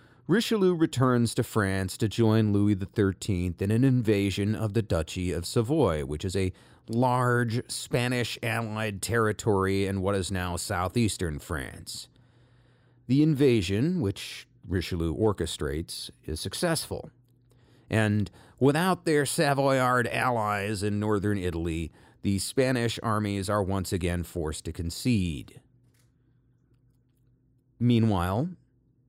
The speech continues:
in addition to all of this fighting in northern Italy, Richelieu has been working in the background against the Holy Roman Emperor Ferdinand the Second. At this point in the Thirty Years' War inside the Empire,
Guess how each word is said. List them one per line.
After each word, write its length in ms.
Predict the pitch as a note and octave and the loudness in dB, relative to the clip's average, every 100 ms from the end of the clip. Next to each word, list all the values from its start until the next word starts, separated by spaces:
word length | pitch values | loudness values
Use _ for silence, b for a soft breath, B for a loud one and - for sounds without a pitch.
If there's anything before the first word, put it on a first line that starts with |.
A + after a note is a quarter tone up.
| _ | _
in 120 | G#2 G2 | -6 -4
addition 520 | G2+ G2 - F#2+ F2 | -2 -4 -2 -2 -2
to 340 | - F#2+ F2+ | -2 0 0
all 160 | C2 E2+ | -2 -2
of 100 | E2 | -2
this 200 | E2 - | -2 -4
fighting 400 | - F#2 E2+ E2+ | -2 0 2 0
in 140 | F2 | 0
northern 380 | E2+ D#2 D#2 E2 | 0 -2 -2 -2
Italy, 480 | D#3 E3+ A#2+ A2+ G#2+ b b b | 0 2 4 2 0 b b b
Richelieu 580 | B2+ D3+ C#3+ D3+ C3+ C3 | 0 2 2 4 6 6
has 180 | A#2+ A2 | 4 4
been 220 | A#2+ G#2 | 2 2
working 360 | G2 F2 F#2 F2 | 2 0 -2 -2
in 140 | F#2 | -2
the 80 | F#2 | -2
background 920 | F2 G2+ G#2+ - G2 D#2 C#2+ C2+ C2+ - | -2 -2 -4 -4 -4 -4 -6 -10 -10 -8
against 520 | E2 E2 D#2+ - - | -4 -4 -4 -8 -8
the 120 | C#2+ | -6
Holy 280 | - D#2+ D2+ | -2 -2 -2
Roman 380 | D2 D2 C#2 D2 | -4 -6 -8 -8
Emperor 580 | E2+ C#2 - C#2 C#2+ D#2+ | -8 -8 -6 -6 -6 -8
Ferdinand 680 | - D#2 C#2 C#2 C#2 C2 B1+ | -6 -4 -4 -6 -10 -10 -10
the 80 | B1 | -8
Second. 640 | - C#2+ B1+ C#2 F#2 E3 b b b b b b b _ _ _ _ _ _ _ - - | -6 -6 -6 -6 -6 -8 b b b b b b b _ _ _ _ _ _ _ -10 -6
At 140 | B2+ | -2
this 240 | - - - | 0 -2 -2
point 480 | - D3 C#3 C3+ - | 2 4 4 2 0
in 180 | G#2+ | 2
the 120 | G#2 G2 | 2 0
Thirty 360 | - A2 G2+ | 0 2 4
Years' 480 | F#2+ F2+ F2 E2+ D#2+ | 2 4 4 4 0
War 460 | E2 C#2+ C#2 F#2 A#2+ | -2 0 0 0 0
inside 640 | A2 G#2 - G2 F2+ E2 | 0 -2 0 0 0 0
the 180 | F2 D#2 | 0 0
Empire, 640 | D2+ C#2 E2 D2+ D2 E2 | -4 -6 -4 -2 -2 -4